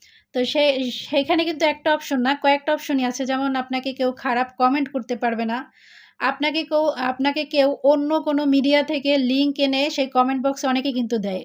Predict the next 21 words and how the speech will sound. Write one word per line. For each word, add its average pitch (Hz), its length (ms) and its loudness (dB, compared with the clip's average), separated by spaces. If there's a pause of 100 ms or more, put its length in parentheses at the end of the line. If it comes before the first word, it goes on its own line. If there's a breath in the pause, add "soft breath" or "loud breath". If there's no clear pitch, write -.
(120)
ওটাও 277 240 4
দিতে 277 240 0
পারবে 269 280 0
না। 262 260 -2 (320 loud breath)
আপনাকে 269 400 -2
কিন্তু 277 260 -2
অনেকে 269 360 0
আছে 285 240 -2
কি 277 320 -2 (180)
কমেন্ট 294 380 2
করে, 294 360 0 (320)
তার 285 160 2
নিজের 285 320 2
একটা 302 220 0
পিকচার 302 480 -2
দেয়, 320 220 -2
তারপর 277 300 -2
নিচে 262 260 -2
কিছু 247 220 -6
লেখে, 202 320 -6 (1040)
কোনো 277 200 0